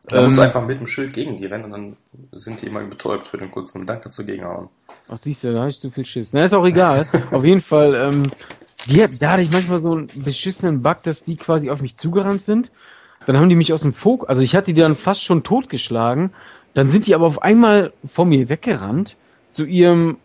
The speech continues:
Speaker 2: äh, Punkt, von, wo sie dann immer ihre, ähm, Route auf und ablaufen, sind dann neu gespawnt und hatten wieder volle <laughs> Energie. Und mich haben die zum Teil schon so derbe totgeschlagen, dass ich kaum noch, ähm,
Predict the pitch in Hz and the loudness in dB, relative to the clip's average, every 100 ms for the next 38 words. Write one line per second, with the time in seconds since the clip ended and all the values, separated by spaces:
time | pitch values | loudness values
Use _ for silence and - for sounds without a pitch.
0 | _ 55 135 139 139 135 - 180 196 - | _ -10 -4 0 0 -2 0 2 2 0
1 | 156 156 139 147 156 143 143 151 156 151 | 0 0 -2 -4 -4 -4 0 2 2 0
2 | 139 151 135 139 135 135 135 123 220 262 | 2 0 2 0 0 2 2 4 4 4
3 | - 113 107 90 120 131 135 143 190 226 | 2 2 2 -2 -2 2 2 2 2 0
4 | - _ - _ _ _ _ 151 165 160 | -2 _ -20 _ _ _ _ 2 4 4
5 | 160 151 135 170 220 214 - - 185 190 | 2 4 4 4 4 0 -4 2 2 2
6 | 165 170 160 147 139 - 160 131 156 123 | -2 0 0 0 -2 -2 -2 0 -2 2
7 | 151 131 143 143 139 - - - - - | -2 0 -4 -2 -4 -10 -20 -18 -16 -14
8 | - 127 170 170 139 185 208 - 208 196 | -14 -4 0 0 0 2 2 2 -2 -2
9 | 185 160 - 262 - 196 165 - 175 180 | -6 -6 -8 -10 -4 -4 -4 0 0 0
10 | - 165 147 139 156 196 214 - - 147 | -2 -4 -4 -4 0 0 0 -6 -16 -16
11 | 135 165 190 165 - - 196 214 - 139 | 0 2 2 -2 -8 -4 -4 -4 -8 -10
12 | - 135 139 139 165 156 - 170 180 165 | -6 -4 -2 -4 -6 -12 -2 0 2 2
13 | 151 - 151 147 143 | 0 -4 -2 0 -2